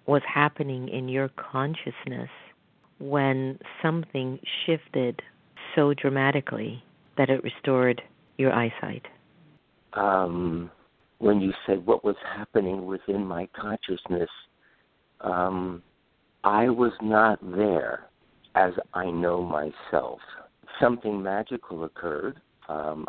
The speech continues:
Speaker 2: I had been originally trained in meditation in nineteen seventy-one, and I was involved in my daily meditation practice. And I had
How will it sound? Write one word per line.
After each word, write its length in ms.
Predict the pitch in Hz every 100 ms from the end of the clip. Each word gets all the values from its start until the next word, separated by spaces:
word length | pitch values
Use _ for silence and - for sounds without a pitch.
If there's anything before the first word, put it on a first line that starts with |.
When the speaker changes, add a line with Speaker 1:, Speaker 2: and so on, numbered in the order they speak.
| -
Speaker 2:
I 100 | 85
had 340 | 78 82 80 -
been 360 | 90 85 82 80 _ _ _ -
originally 480 | 87 101 92 98 87 -
trained 360 | - 87 92 87
in 160 | 85 87
meditation 640 | 82 - 90 82 - 85
in 160 | 78 78
nineteen 480 | 76 78 - 80 - -
seventy-one, 920 | 85 82 76 76 73 80 65 95 190 _ _ _ _ _ -
and 180 | 85 87
I 120 | 82
was 160 | 92 90
involved 580 | 90 82 90 95 85 87
in 220 | 85 85
my 360 | 80 82 80 78 80 - -
daily 320 | 87 87 82
meditation 800 | 80 80 - 82 80 - 76 -
practice. 560 | - 73 - 76 - - - _ -
And 140 | 104
I 160 | 107 107
had 260 | 139 170